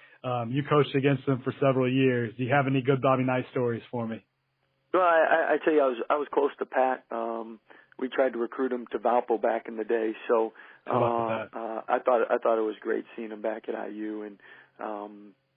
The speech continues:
Speaker 2: uh, I was really happy for, uh, Pat and him that they could share that, share that moment. And, uh, obviously, uh, Coach Knight, uh, when you look at all the things he accomplished through, uh, his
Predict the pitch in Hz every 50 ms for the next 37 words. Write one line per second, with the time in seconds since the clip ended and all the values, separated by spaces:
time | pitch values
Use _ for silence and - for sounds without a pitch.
0 | _ - 110 110 101 101 98 98 101 107 107 - - 123 110 107 107 113 110 107
1 | - 113 107 - - 107 104 101 107 104 104 107 107 101 _ - - - _ _
2 | - - 120 110 110 - 113 107 123 117 110 107 104 - - 107 107 - 101 -
3 | - - 117 110 104 104 104 104 - _ - - - 123 113 110 110 107 - -
4 | 107 107 107 104 104 - - - 107 101 _ - - - - - _ - 110 113
5 | 110 104 101 101 101 101 101 - _ _ _ _ - - - 110 113 110 - -
6 | 113 110 110 110 110 104 - - 110 110 101 - 117 120 113 110 113 - - -
7 | - _ _ _ _ - 113 113 110 113 117 117 117 120 113 110 - 120 110 -
8 | - 113 110 110 110 107 - - 117 110 - - 113 104 - - 110 107 107 -
9 | 113 104 - - 117 110 107 107 104 _ - - - - - _ - - 113 110
10 | 110 113 113 110 113 - - 113